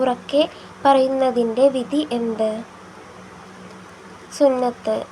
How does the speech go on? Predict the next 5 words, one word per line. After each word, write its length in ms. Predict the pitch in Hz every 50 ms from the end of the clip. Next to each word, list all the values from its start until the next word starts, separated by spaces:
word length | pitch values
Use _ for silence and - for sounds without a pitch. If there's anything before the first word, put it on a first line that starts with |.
| - - - - - - - - - - - - - - - - - - - - - - - - - - - - - - - - - - - - - - - - - - - - -
പെരുന്നാൾ 440 | 311 294 294 294 294 294 311 330 359 359
നിസ്കാരത്തിന് 800 | 349 320 - - - - 277 262 262 262 247 - 226 226 240 247 254 -
ശേഷം 420 | 262 240 233 240 - - 269 277 - - 240
എത്ര 220 | 247 - - 311 320 349 - -
ഖുതുബകൾ 560 | 294 302 - 269 254 233 247 233 240 254